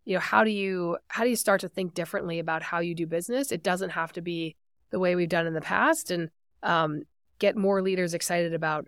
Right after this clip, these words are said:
um, how to take on some of these challenges in their, in their own area. If you just have a really great tech team,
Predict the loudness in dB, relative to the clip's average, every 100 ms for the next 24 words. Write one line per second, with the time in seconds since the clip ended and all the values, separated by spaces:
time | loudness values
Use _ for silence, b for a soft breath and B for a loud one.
0 | -8 -6 -6 -8 -12 -4 -2 -2 -4 -4
1 | -6 -6 -8 -8 -8 -8 -6 -6 -8 -8
2 | -10 -10 -6 -6 -4 -6 -4 -6 -6 b
3 | b b _ _ 0 2 4 2 4 4
4 | 4 4 4 2 0 -4 -6 -6 -4 -2
5 | -4